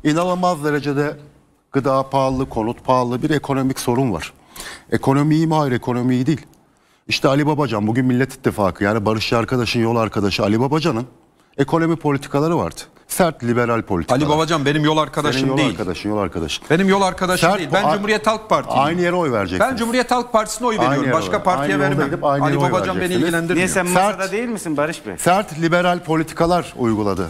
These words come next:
Speaker 1: Ali Babacan. Dedi ki, "Devlet her şeyden elini çeksin." dedi. "Ne bu lojmanı?" dedi. "Ne gerek var?" dedi. Doğru söylüyor.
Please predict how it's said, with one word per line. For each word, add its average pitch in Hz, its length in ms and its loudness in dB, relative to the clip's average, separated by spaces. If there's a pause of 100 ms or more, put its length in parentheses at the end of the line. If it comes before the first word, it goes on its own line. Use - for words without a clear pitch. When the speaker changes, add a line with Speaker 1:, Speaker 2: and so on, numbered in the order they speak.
Speaker 1:
Ali 104 220 2
Babacan. 90 400 0 (300)
Dedi 196 160 4
ki, 185 120 0
"Devlet 180 380 2
her 185 260 0
şeyden 156 380 0
elini 143 240 0
çeksin." 143 520 0
dedi. 87 140 0 (920)
"Ne 220 160 4
bu 208 160 2
lojmanı?" 127 360 0
dedi. 90 180 -2 (100)
"Ne 170 120 4
gerek 190 320 0
var?" 85 180 0
dedi. 82 160 -6 (160)
Doğru 160 200 2
söylüyor. 92 360 -2